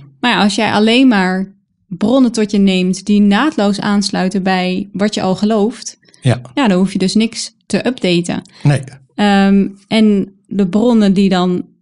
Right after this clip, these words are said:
Speaker 1: eigenlijk tegenargumenten hebben, eh, die worden van tevoren al aan de kant geschoven. Dus als jij al weet van bepaalde bronnen dat die kritisch zijn op
Speaker 2: Mhm.
Speaker 1: jouw, eh, idee, ja, dan kun je al van tevoren zeggen i-, binnen jouw groep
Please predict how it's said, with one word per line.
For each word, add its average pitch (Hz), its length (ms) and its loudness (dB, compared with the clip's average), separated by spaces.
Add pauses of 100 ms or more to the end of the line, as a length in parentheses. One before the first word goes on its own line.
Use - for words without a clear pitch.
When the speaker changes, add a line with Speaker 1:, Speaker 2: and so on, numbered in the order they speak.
(220)
Speaker 1:
eigenlijk 185 420 -6
tegenargumenten 196 920 0
hebben, 180 400 -2 (800)
eh, 202 140 0 (120)
die 254 160 4
worden 254 200 2
van 208 140 0
tevoren 220 380 0
al 190 100 0
aan 185 120 2
de 175 60 0
kant 208 240 -4
geschoven. 175 640 -4
Dus 185 260 -4
als 196 160 -2
jij 190 140 -4
al 175 180 0
weet 202 460 0 (640)
van 196 340 0
bepaalde 202 440 2
bronnen 220 320 0
dat 202 140 0
die 196 120 -4
kritisch 269 420 -2
zijn 190 320 0 (340)
op 196 140 -6
Speaker 2:
Mhm. 120 80 0
Speaker 1:
jouw, 175 320 0
eh, 170 320 -4 (260)
idee, 170 560 -2 (440)
ja, 202 160 0
dan 185 120 0
kun 240 160 2
je 214 80 2
al 180 120 2
van 208 120 -2
tevoren 214 440 0
zeggen 214 640 -2 (260)
i-, 170 120 -2
binnen 202 340 2
jouw 170 180 2
groep - 440 -2